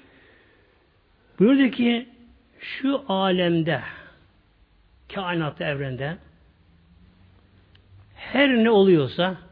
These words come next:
Allah Teala ezeldeki takdiri, iradesi, dilemesi olur buyuruyor.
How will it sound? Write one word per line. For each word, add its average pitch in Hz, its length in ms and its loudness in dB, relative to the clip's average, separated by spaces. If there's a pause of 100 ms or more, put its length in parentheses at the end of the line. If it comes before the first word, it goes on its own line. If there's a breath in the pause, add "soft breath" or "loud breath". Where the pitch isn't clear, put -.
(840)
Allah 190 400 2
Teala 165 240 -2
ezeldeki 156 840 -2 (840)
takdiri, 220 920 -2 (920)
iradesi, 196 640 2
dilemesi 180 500 -2
olur 160 200 -2
buyuruyor. 120 260 -8